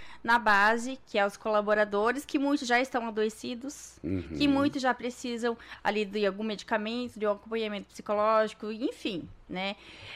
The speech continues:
Speaker 1: É, e aí, então, a gente fazer essa busca, tentar gerenciar ali da melhor maneira possível e,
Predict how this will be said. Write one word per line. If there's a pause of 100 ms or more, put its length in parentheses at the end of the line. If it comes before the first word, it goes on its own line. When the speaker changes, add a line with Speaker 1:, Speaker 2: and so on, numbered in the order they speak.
Speaker 1:
É,
e
aí,
então,
a
gente
fazer
essa
busca,
tentar
gerenciar
ali (300)
da
melhor
maneira
possível
e,